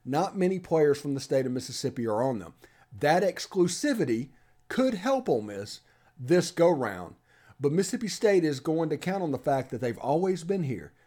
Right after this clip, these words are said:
They've always been that safe option to where they can find what to do. Now, remember, when it comes to Mississippi State,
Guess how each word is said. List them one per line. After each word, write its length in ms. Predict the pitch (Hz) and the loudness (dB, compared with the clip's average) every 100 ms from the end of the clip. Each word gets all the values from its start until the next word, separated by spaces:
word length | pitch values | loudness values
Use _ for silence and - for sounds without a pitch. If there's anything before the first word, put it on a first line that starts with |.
| _ | _
They've 160 | 123 135 | -6 -2
always 320 | 170 185 156 | 2 2 2
been 160 | 170 170 | 0 -2
that 140 | 147 | -4
safe 320 | - 165 151 | -4 -2 -2
option 540 | 151 165 - 123 95 92 _ - - | -2 -2 -6 -12 -12 -14 _ -20 -12
to 100 | 147 | -2
where 160 | 143 | 2
they 140 | 135 131 | 2 0
can 160 | 123 | -2
find 480 | 113 139 123 110 98 _ _ | -4 -4 -4 -8 -12 _ _
what 240 | 120 110 | -4 -4
to 80 | - | -4
do. 220 | 110 98 117 | -6 -6 -2
Now, 160 | 139 | -2
remember, 540 | 135 165 233 196 117 - _ _ _ _ _ _ _ _ - | 0 2 4 4 0 -2 _ _ _ _ _ _ _ _ -2
when 160 | 165 | 0
it 80 | 180 | 2
comes 260 | 196 202 - | 2 0 -2
to 80 | |
Mississippi 360 | 196 175 170 185 | -4 -4 -4 -6
State, 340 | - 147 87 | 0 -2 -2